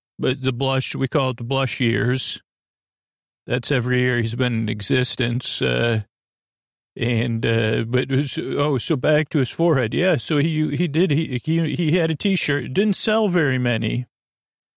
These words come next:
but it said, "Read between the lines on my forehead." He, he market, he, first he marketed it towards parents, uh, and parents loved the idea conceptually.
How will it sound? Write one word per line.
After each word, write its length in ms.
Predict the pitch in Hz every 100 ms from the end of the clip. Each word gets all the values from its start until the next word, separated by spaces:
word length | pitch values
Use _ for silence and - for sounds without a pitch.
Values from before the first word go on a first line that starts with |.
| _ -
but 140 | 131
it 100 | 127
said, 220 | 165 139
"Read 180 | 151 160
between 320 | 143 185 170
the 80 | 156
lines 400 | 151 151 151 139
on 140 | 143
my 160 | 139 127
forehead." 840 | - 147 143 127 110 107 110 113 - _ _ -
He, 160 | 156 160
he 140 | 156
market, 480 | 170 185 208 - - 143
he, 100 | 165
first 320 | 202 220 -
he 80 | 196
marketed 420 | 185 175 160 147
it 160 | 139
towards 300 | - 143 123
parents, 640 | - 147 147 113 110 - -
uh, 380 | 120 117 117 113 - _ _ _ _ _ _ _ _ _ _ -
and 420 | 127 127 123 113
parents 500 | 160 160 165 - -
loved 360 | 127 139 139 131
the 260 | 131 127
idea 500 | 120 113 127 143 127
conceptually. 1300 | - 127 - 175 165 - - 120 120 113 113 113